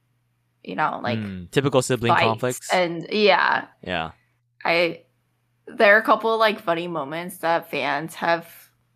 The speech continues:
Speaker 1: like, videoed. Um, so, like, one time they were singing and Suyeon's mic wasn't working,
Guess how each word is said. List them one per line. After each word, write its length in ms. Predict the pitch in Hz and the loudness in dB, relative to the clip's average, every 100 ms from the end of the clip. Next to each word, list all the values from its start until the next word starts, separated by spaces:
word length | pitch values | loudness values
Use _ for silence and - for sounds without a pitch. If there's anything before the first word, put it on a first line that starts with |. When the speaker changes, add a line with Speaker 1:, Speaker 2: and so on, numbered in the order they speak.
| _ _ | _ _
Speaker 1:
like, 320 | 175 165 165 | -10 -10 -6
videoed. 560 | 175 175 175 180 185 185 - _ _ _ _ _ - | -2 0 2 2 0 -4 -16 _ _ _ _ _ -2
Um, 480 | 156 - 90 208 - _ _ _ | 0 0 -2 -8 -14 _ _ _
so, 180 | 208 175 | 0 2
like, 260 | 175 170 | 2 2
one 180 | 180 165 | 0 0
time 300 | - 180 175 | 2 2 2
they 100 | 175 | 2
were 500 | 170 165 165 165 - _ _ _ _ | 2 2 2 -2 -6 _ _ _ _
singing 800 | - 196 180 175 180 185 190 202 - | -6 -2 0 0 -2 -4 -8 -12 -8
and 640 | 175 170 160 160 160 160 - _ | -2 0 0 -2 -6 -10 -14 _
Suyeon's 540 | - 196 175 170 180 | -4 2 4 2 0
mic 320 | 160 151 160 180 | -2 0 0 0
wasn't 280 | 185 196 190 | 2 0 0
working, 580 | 202 202 208 214 214 | 0 0 -2 -2 -6